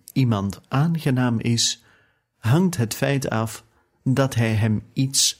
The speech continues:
om niet geeft. Wanneer de arme wordt bemind,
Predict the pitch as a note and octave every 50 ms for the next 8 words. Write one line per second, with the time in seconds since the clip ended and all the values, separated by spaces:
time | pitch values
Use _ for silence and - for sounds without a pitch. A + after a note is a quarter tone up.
0 | _ _ - - C#3 D3+ C#3+ A#2+ A2+ A2 G#2+ G#2+ - - - - - - A#2 G2
1 | F2+ - - - - - _ _ _ _ _ _ _ _ _ _ _ _ _ _
2 | _ _ _ _ _ _ _ _ _ _ _ _ _ _ _ _ _ _ _ _
3 | _ _ _ _ _ _ _ _ _ _ _ _ - A#2+ C3+ C3+ C#3 C#3+ C#3+ C#3
4 | B2+ A#2+ - - - F3 F3 D#3 C3+ A#2 G#2+ A#2 B2 - G#2+ G#2 A2+ G2+ G2+ A2
5 | C#3+ E3 F3 F3 - -